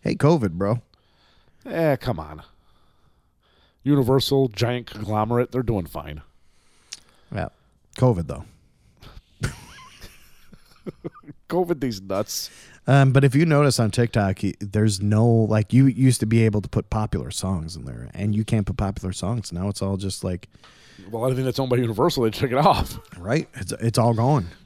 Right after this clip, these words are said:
Speaker 1: It's all gone. Um, but we'll see what happens with that, and who knows?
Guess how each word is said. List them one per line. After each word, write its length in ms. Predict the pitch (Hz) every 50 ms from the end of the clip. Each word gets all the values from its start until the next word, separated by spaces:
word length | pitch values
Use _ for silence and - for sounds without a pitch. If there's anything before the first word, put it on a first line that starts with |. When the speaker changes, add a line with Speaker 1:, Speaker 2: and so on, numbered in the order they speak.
| _ - -
Speaker 1:
It's 120 | 113 98 -
all 140 | 110 113
gone. 360 | 107 110 113 139 113 82 82 - _ _ _ _ _ _ _ _ _ _ _ _ _ _ _ _ _ _ _ - - _ _ _ _ -
Um, 380 | 104 107 104 107 107 107 107
but 140 | 95 110 117
we'll 140 | 127 151 180
see 140 | 165 202 214
what 140 | 214 196 151
happens 400 | 151 160 180 - 135 123 101 101
with 140 | 110 104 -
that, 280 | 117 131 160 147 98
and 300 | 95 104 104 104 104 95 - _ _ _ _ _ _ _ _ _ _ _ _ _ -
who 100 | - 143
knows? 400 | 151 147 151 143 120 - -